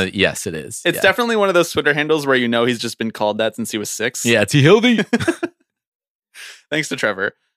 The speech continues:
Speaker 2: Uh, the breaking news on the podcast is that Albert Pujols has hit number six nine seven. He has passed none other than the biggest, most famous, most beloved listener of this podcast,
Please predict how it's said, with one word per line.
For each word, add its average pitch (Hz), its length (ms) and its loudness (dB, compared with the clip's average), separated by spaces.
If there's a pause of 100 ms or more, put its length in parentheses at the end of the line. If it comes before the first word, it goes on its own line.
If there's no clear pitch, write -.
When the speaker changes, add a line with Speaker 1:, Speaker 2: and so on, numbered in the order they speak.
(140)
Speaker 2:
Uh, 151 240 4
the 165 100 -2
breaking 262 260 0
news 226 160 0
on 196 80 0
the 147 80 -4
podcast 185 560 0
is 123 200 -4
that 123 300 2 (260)
Albert 262 460 2
Pujols 135 720 -2 (580)
has 131 220 -2
hit 196 200 -2
number 151 280 0
six - 640 -4 (220)
nine 170 520 0 (180)
seven. 131 580 0 (240)
He 175 160 -2
has 156 260 0
passed - 680 -4 (500)
none 135 320 -2
other 139 360 4
than 110 400 -4 (960)
the 127 240 -6
biggest, 143 400 2
most 139 260 0
famous, 117 440 -2
most 120 240 -2
beloved 120 400 2
listener 117 360 0
of 104 100 -2
this 107 160 -4
podcast, - 640 -10